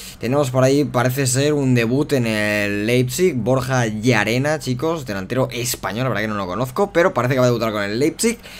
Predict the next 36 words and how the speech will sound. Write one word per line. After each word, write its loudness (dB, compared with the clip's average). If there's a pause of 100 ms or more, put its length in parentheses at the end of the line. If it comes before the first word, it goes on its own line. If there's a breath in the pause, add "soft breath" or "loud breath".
(220 loud breath)
Veremos 6
a 4
ver 2
qué 4
tal 6
lo 6
hace, 2
chicos, -2
y 2
ya 2
sabéis -2
que 0
el 4
Hamburgo 2
va 2
primero, 4
va 4
líder 2
de 0
esta 0
Bundesliga 4
de 6
momento, 4
aunque 2
ya 2
sabéis 2
que, -4
bueno, -2
no -2
nos -2
hemos 0
enfrentado -2
a 2
los -2
grandes -2
titanes -2